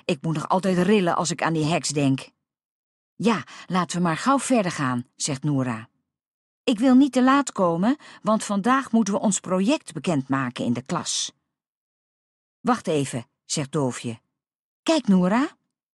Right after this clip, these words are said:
Hij wijst naar een wit hondje dat plotseling de lege plek oprent. Het snuffelt aan de grond en kijkt steeds om zich heen alsof het iets zoekt. "Wat een grappig beestje,"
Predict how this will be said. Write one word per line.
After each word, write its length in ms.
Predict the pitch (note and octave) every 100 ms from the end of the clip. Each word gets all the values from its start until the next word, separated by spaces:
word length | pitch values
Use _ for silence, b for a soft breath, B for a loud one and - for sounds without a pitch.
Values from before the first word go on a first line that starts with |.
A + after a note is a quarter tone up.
| _ _ _ _ _ -
Hij 180 | F#3
wijst 440 | E3+ G3+ B3+ D4+ -
naar 200 | G#3 E3+
een 140 | F3
wit 220 | F#3+ C4
hondje 480 | - D#3+ F#3 - D4
dat 220 | G#3 E3
plotseling 540 | - C#4 - A#3+ A3+ G#3+
de 60 |
lege 320 | D#3+ F#3 F#3 F3+
plek 300 | A3 G#3 -
oprent. 520 | C3 B2 G2 - - _ _ _ _ _ _
Het 200 | - F3+
snuffelt 480 | - A#3+ D4 A#3 -
aan 180 | F3+ D3+
de 80 |
grond 580 | C#3 - D#3 E3+ C4 -
en 260 | - F#3 -
kijkt 280 | A3 F#3+ -
steeds 460 | - F4+ E4+ -
om 160 | - G3
zich 220 | - E3+
heen 400 | G3+ C4 F3 -
alsof 360 | - G#3+ - A3+
het 140 | G3
iets 300 | - C#3 -
zoekt. 460 | - C#4 - - - _ _ _ _ _ _ _ _ _ _ _ _ _ _ _ _ _ _
"Wat 200 | - G3+
een 60 | E3+
grappig 540 | - F3+ D#3+ - -
beestje," 540 | - D#3+ A#3+ - D4+